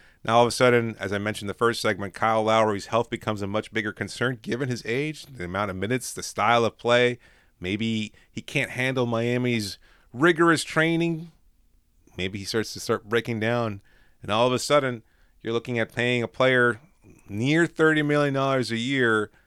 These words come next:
and he's not gonna be as productive as you hope. And you're tied into this. That's just the reality. You make this acquisition.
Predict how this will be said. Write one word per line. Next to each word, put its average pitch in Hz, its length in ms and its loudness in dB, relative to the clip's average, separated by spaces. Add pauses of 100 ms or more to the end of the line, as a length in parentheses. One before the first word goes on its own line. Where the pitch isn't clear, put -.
(240)
and 90 140 -12
he's 113 180 -4
not 123 140 2
gonna 117 120 -4
be 110 220 -8
as 110 160 0
productive 104 500 -6
as 90 120 -4
you 85 100 -8
hope. 82 220 -6
And 107 100 -4
you're 156 100 4
tied 190 300 10
into 160 240 6
this. 76 380 -12
That's - 180 -6
just 147 160 -6
the 143 60 2
reality. 92 480 0
You 101 180 -2
make 147 220 2
this 135 180 -2
acquisition. 131 680 2